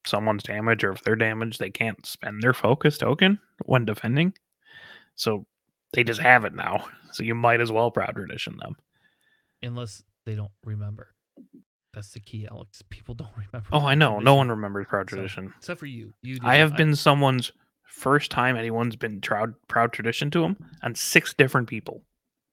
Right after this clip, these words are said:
Speaker 2: I know.
Speaker 1: Six.
Speaker 2: That's why you're not allowed to play in Sir Champs any, against
Speaker 1: I read the
Speaker 2: anybody.
Speaker 1: card. It has a downside.
Speaker 2: Yeah, well.
Speaker 1: Also, it's a benefit that I can have Obi-Wan's ability and just recharge the focus token anyways, but, like, still.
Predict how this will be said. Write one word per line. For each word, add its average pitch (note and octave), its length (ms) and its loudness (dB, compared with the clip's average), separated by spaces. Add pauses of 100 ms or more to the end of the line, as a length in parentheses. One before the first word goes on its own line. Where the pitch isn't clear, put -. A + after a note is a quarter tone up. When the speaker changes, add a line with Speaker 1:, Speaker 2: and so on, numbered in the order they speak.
(320)
Speaker 2:
I A2 180 -8
know. G2+ 220 -14 (200)
Speaker 1:
Six. - 580 -2 (760)
Speaker 2:
That's D#3 160 -10
why F3 240 -6
you're C#3+ 420 -8
not C3+ 140 -8
allowed B2+ 180 -6
to A2 60 -8
play A#2+ 600 -8 (260)
in A2 200 -10
Sir A2+ 240 -12
Champs G#2+ 460 -14 (100)
any, A2 580 -10
against A#2 420 -12
Speaker 1:
I - 100 -10
read C4 260 4
the - 60 8
Speaker 2:
anybody. - 20 8
Speaker 1:
card. D4+ 380 8
It F#3+ 100 2
has A#3+ 220 2
a A3+ 40 0
downside. G3 800 -2 (360)
Speaker 2:
Yeah, A#2 220 -12 (300)
well. A2 140 -8
Speaker 1:
Also, G3 320 4
it's F3+ 140 2
a E3+ 60 2
benefit E3+ 500 0
that C#3 280 0
I D3 120 -6
can D#3 160 -4
have D3 120 4
Obi-Wan's B2+ 440 -2
ability B2 400 -4
and A2+ 60 -4
just A2 140 -8
recharge B2 440 -2
the C3 60 -18
focus B2+ 340 -4
token A2+ 280 -4
anyways, B2+ 440 -4
but, - 140 -10
like, D4 180 -6
still. D#4 360 -2